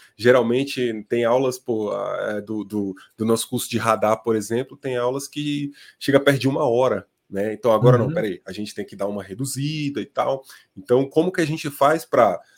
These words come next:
Speaker 1: deixar a linguagem um pouco mais direta, pra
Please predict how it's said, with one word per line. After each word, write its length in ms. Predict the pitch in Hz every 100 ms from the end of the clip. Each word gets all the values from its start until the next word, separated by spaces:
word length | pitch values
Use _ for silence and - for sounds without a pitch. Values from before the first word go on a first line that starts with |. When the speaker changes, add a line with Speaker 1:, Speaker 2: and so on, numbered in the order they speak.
| _
Speaker 1:
deixar 320 | 107 104 160
a 40 | 202
linguagem 340 | 214 190 190
um 20 |
pouco 180 | 185 170
mais 140 | 175
direta, 560 | 170 156 160 156 151 151 _ _ _ _
pra 560 | - 117 113 113 113 110